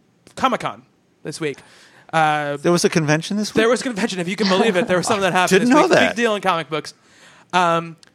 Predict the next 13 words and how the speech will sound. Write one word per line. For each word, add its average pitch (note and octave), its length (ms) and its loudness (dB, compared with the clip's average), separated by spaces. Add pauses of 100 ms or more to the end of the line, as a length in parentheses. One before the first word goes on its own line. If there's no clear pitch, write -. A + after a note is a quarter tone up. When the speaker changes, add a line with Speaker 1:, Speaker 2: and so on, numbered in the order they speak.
(220)
Speaker 1:
Stephanie, G3 480 -2 (360)
why C4 180 0
don't E4 200 -4
you C#4 240 2
tell B3 240 -4
us G#3+ 100 -6
some B3+ 120 -6
of A#3 120 -4
your A3+ 200 -4
stories G#3 640 -6
from E3 600 -2
being G#3 340 -6
there? C3+ 240 -10